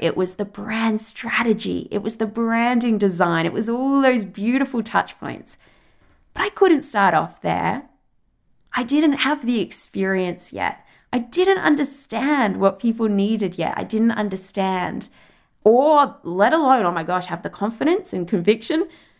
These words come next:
to actually sell something that much. So pick a price, trial and error. You'll figure out what works for you, what works for the client, but you have to align energetically with it. And if you go too high to start with, because perhaps you've heard that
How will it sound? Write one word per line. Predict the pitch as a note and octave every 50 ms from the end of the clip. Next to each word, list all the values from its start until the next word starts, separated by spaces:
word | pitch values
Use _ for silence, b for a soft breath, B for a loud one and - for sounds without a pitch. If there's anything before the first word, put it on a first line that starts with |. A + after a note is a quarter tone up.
| b b b b _ _ _
to | - - - G3+ G#3
actually | G#3+ G#3 - - G3+ F#3+
sell | F#3 - F#3 E3+ E3+
something | - E3 D#3+ - D3+ C#3+ -
that | - - -
much. | - - - - - - _ _ _ _ _ _ _ _ _ _
So | - - - - - - -
pick | - - F#3+ F3 G#3 -
a | F4+ D4+
price, | D#4+ - A#3+ G#3 F3 - - - - - - - - - _ _ _ _ _ _
trial | - - - F3 E3+ E3 F3 F#3+ G3+ A3+
and | C4+ D4 - -
error. | A3 G#3+ G#3+ G#3+ G#3 G#3 G#3 G#3+ A3+ A#3 - -
You'll | - F3 E3+
figure | - - F#3 F3+ A3
out | A3+ A#3 A#3+
what | A#3+ C4+ -
works | - B3+ C4 B3+ -
for | - D#4
you, | D4 B3 A3 A#3 B3
what | A#3 G3 -
works | - E3 E3+ - -
for | - C#4
the | C4+ D4
client, | D4 - C4 A3+ A3 A3 G#3+ A3 A3+ A3+ - B B B B B B B
but | B A#3+
you | D4+
have | E4+ - -
to | - -
align | F#4 D#4+ C4 A#3 A3 G#3+ A3 G#3+
energetically | G3 G3 F#3 F3 F3 F3 E3 E3 - - - F3 D#3+
with | E3 - - - -
it. | - - -
And | - G3 G#3+
if | A3 G#3+ A#3+
you | A#3+
go | G#3+ A3+ A3 A3
too | A3 - - D4+ D#4 D#4
high | - - C4+ B3
to | A#3 A3
start | G#3+ - - - F#3+ F#3+ F#3+ F#3 -
with, | A#3+ C4 F#4+ G#4+ - _ _ _ _ _ _ _ _ _ _
because | - G3 G3 A3 F#3+ -
perhaps | - F#3+ F#3 F#3+ - - -
you've | G3+ E3+ -
heard | - F#3+ E3+ F3 F3 G3+ G3 -
that | E3+ E3 - _